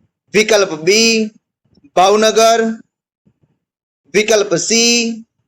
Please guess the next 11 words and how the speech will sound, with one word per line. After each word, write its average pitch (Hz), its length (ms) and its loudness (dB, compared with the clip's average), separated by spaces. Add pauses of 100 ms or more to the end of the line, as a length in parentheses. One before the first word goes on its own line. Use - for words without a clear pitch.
(120)
રાજકોટ 190 720 2 (1000)
કે 226 120 2
વિકલ્પ 208 420 0
ડી 214 580 0 (340)
વડોદરા. 202 640 2 (2250)
આ 254 140 -2
પ્રશ્નનો 247 340 0
સાચો 214 260 0
જવાબ 185 320 2
છે 196 200 0 (920)
વિકલ્પ 214 440 2